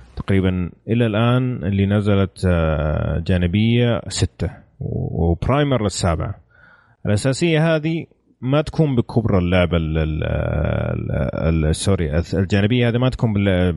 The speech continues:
بكبر اللعبة الأساسية. اللعبة الأساسية بتاخذ منك مرة وقت طويل، يعني ممكن توصل إلى أربعين، خمسين ساعة عشان تخلص كل شيء في اللعبة. عادة الجانبية تاخذ عشرين، خمسة وعشرين إذا تبغى تسوي كل شيء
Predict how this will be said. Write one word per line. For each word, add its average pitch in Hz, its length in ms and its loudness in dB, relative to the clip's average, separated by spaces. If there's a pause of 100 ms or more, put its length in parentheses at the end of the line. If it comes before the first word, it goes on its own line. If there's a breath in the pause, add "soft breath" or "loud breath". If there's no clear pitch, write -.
بكبر 85 640 0
اللعبة 87 320 0
الأساسية. 82 1000 -2
اللعبة 110 220 2
الأساسية 104 460 0
بتاخذ 101 360 0
منك 95 340 -4
مرة 85 240 0
وقت - 180 -2
طويل، 82 240 -2 (540 loud breath)
يعني 101 120 2
ممكن 101 280 0
توصل 101 260 0
إلى 95 220 2
أربعين، 87 600 0
خمسين 90 420 -2
ساعة 95 380 2
عشان 87 260 -2
تخلص 90 360 0
كل 87 180 0
شيء 82 140 -2
في - 80 -6
اللعبة. 73 300 -2 (640 loud breath)
عادة 139 360 0
الجانبية 120 640 2
تاخذ 101 360 0
عشرين، 87 640 -2 (100)
خمسة 92 300 -4
وعشرين 92 260 2
إذا 90 80 2
تبغى 85 200 0
تسوي 82 260 0
كل 80 180 -4
شيء - 180 -8